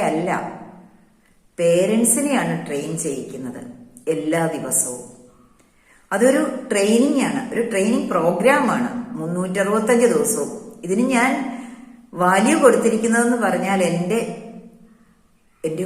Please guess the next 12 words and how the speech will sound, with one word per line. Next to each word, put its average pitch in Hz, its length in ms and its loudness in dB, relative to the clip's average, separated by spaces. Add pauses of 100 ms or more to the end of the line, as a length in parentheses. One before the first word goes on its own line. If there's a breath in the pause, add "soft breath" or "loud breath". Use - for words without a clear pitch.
ഉള്ളിൻ്റെ 185 480 -2
ഉള്ളില് 156 260 -4 (560)
എന്ത് 180 200 0 (120)
വാല്യൂ 160 400 -2 (100)
ആണോ 139 200 -6 (260)
ഞാൻ 170 140 -4 (100)
ഈ - 20 -6 (140)
കുഞ്ഞുങ്ങൾക്ക് 233 580 0
കൊടുക്കേണ്ടത്, 156 580 -6 (800 loud breath)
അതാണ് 254 440 4 (100)
ഞാൻ 175 100 -2 (120)
വാല്യൂ 156 300 -2